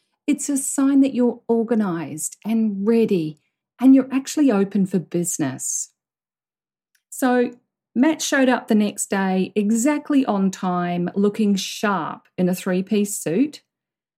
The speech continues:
And I knew within thirty seconds that he was our kind of person. All I needed to know from there was what his offer and his process was. We showed him around the house.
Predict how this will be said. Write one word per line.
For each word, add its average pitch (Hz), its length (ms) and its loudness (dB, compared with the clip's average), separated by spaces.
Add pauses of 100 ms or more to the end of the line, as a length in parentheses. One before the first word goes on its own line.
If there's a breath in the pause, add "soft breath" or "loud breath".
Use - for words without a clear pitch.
(180)
And 233 140 -2
I 269 240 0
knew 262 600 4
within 202 440 2
thirty 220 680 0
seconds - 1000 -6 (280)
that 190 160 0
he 202 200 2
was 185 260 0 (100)
our 180 220 -6
kind 170 300 -6
of 156 160 -12
person. - 500 -8 (920)
All 262 160 4
I 311 80 4
needed 240 340 4
to 208 100 0
know 185 280 2
from 175 240 0
there 165 400 2
was 180 520 0
what 175 460 -2 (120)
his - 180 -6
offer - 520 -4
and 180 180 0
his 190 140 0
process - 680 -4
was. - 560 -8 (840)
We 233 80 4
showed 262 260 0
him 285 120 4
around 262 260 4
the 226 60 2
house. 208 600 -4